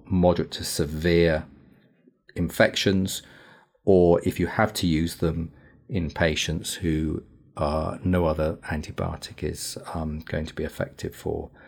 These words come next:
Um, but I think, you know, there is definitely a, quite a significant variation in use. And, um, I have to thank you for sending me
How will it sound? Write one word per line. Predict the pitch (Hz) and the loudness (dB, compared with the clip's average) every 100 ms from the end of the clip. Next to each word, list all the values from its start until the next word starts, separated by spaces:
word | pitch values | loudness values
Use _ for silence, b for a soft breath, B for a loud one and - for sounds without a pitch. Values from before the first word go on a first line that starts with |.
| B B B B - | B B B B -4
Um, | 82 80 80 80 82 - _ _ - - - | 0 0 0 -2 -6 -10 _ _ -16 -16 -2
but | - | 4
I | 196 | 4
think, | - 113 95 - - 107 | 6 4 4 -4 -4 2
you | 95 | 4
know, | 92 | 6
there | 107 113 | 8 8
is | 107 | 8
definitely | 120 110 110 - 87 | 6 4 2 2 0
a, | 85 | 0
quite | - 117 110 | 2 2 4
a | |
significant | - 90 - 80 - 87 | 4 2 2 -2 0 0
variation | 85 80 82 82 82 85 | 2 2 2 2 0 0
in | 85 82 | 0 0
use. | 87 78 - - | 0 0 -4 -4
And, | 95 87 85 | -2 -2 0
um, | 87 82 - | 0 0 -2
I | - | 0
have | - | 0
to | 107 | 0
thank | - 135 135 | 2 4 4
you | 90 | -2
for | - | -2
sending | - 98 85 82 | 0 2 2 2
me | 85 90 - | 2 2 0